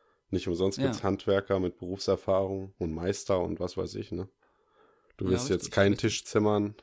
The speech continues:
Speaker 1: der die Meisterprüfung bestehen wird. <laughs>
Speaker 2: Nein, nein.
Speaker 1: Ja.
Speaker 2: Da habe ich auch wen im Umfeld.
Speaker 1: <laughs> Ja.
Speaker 2: Ja. Ja, ich
Speaker 1: Aber
Speaker 2: kenn tatsächlich jetzt einen, äh, der hat, äh,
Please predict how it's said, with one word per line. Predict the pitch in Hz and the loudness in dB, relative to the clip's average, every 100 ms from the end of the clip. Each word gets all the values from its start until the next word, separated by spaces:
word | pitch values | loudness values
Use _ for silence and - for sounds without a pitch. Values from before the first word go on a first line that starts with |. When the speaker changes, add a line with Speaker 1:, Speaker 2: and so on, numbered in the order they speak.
| _ _ - | _ _ -2
Speaker 1:
der | 95 | 0
die | 90 | 0
Meisterprüfung | 90 104 - 104 113 104 104 | 0 0 0 -2 -2 0 0
bestehen | 104 - 104 101 | 0 0 0 0
wird. | 107 - _ _ _ _ _ | -2 -4 _ _ _ _ _
<laughs> | - 135 - 151 165 - - - - _ _ _ - - - - - | 0 0 2 0 0 -2 -8 -10 -20 _ _ _ -20 -18 -16 -12 0
Speaker 2:
Nein, | 165 135 170 175 | 2 2 0 -2
nein. | 156 139 156 170 - _ | -2 -2 -4 -6 -14 _
Speaker 1:
Ja. | 98 95 | -4 6
Speaker 2:
Da | 185 | 6
habe | 254 269 | 8 4
ich | 247 | 0
auch | 277 | 0
wen | 156 131 | 2 2
im | 127 | 2
Umfeld. | 120 113 110 - - - - - - - - | 0 -2 -6 -10 -12 -10 -10 -12 -10 -6 10
Speaker 1:
<laughs> | 147 170 165 151 113 127 - 123 110 - - _ _ - _ - - - - - - _ _ _ _ _ _ | 12 12 10 8 6 4 2 -2 -2 -8 -14 _ _ -20 _ -20 -20 -20 -18 -20 -20 _ _ _ _ _ _
Ja. | 92 87 _ - | -8 -8 _ -2
Speaker 2:
Ja. | 180 143 165 160 _ _ _ _ _ _ _ _ _ | 2 4 2 -2 _ _ _ _ _ _ _ _ _
Ja, | 165 | 4
ich | 175 | 6
Speaker 1:
Aber | |
Speaker 2:
kenn | 170 214 | 6 6
tatsächlich | 190 233 190 156 | 6 4 4 2
jetzt | 143 | 0
einen, | - 135 151 180 | 2 2 2 0
äh, | - 143 135 | 2 2 4
der | 135 135 | 2 0
hat, | 165 - | -2 -2
äh, | 143 135 135 | 0 2 2